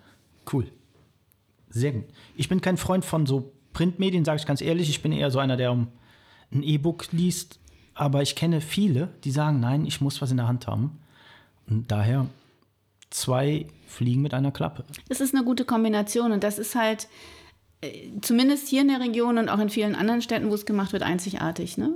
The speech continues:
Speaker 2: Das ist jetzt nicht, dass wir das erfunden haben, aber es wird noch nicht so viel genutzt und das reizt uns.
Speaker 1: Ja, wenn's hier noch kein Thema war, ist doch super, dass ihr in die Nische springt und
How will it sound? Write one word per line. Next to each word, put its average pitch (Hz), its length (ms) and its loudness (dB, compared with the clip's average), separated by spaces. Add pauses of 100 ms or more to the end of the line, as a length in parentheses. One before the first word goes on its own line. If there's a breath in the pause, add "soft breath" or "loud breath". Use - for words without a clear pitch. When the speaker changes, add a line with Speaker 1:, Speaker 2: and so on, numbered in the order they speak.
(140)
Speaker 2:
Das - 180 -4
ist - 380 -8
jetzt 196 280 -4
nicht, 208 240 -2
dass - 360 -6 (160)
wir 190 200 0
das 185 160 -2
erfunden 247 460 0
haben, 254 220 2
aber 208 220 0
es - 180 -6
wird 220 140 -4
noch 226 100 0
nicht 208 200 0
so 220 80 -4
viel 214 180 -2
genutzt 208 440 -2
und 185 140 0
das 190 180 -4
reizt 180 300 -4
uns. - 340 -6 (120)
Speaker 1:
Ja, 131 160 2
wenn's 127 160 2
hier 156 100 2
noch 139 120 0
kein 120 160 0
Thema 175 320 2
war, 131 180 0
ist - 140 -2
doch 147 60 2
super, 147 240 0
dass 120 160 0
ihr 147 80 0
in 127 60 2
die 123 80 2
Nische 131 260 0
springt 156 340 -2
und - 340 -4